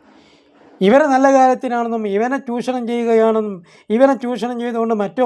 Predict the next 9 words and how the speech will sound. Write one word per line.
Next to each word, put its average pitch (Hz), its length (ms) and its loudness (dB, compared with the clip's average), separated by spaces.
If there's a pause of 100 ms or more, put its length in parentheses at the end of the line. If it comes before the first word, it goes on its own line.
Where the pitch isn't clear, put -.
മുതലാളിയാണെന്നും 220 760 2
പറഞ്ഞു 208 200 -4
കൊടുത്താൽ 208 200 -4
അവന് 202 140 -4
മനസ്സിലാവില്ല. 196 400 -2 (220)
എന്നാൽ 214 180 2 (120)
ഓനോ 226 220 4 (380)
കിട്ടിയ 202 300 -2
കാശ് 202 260 -4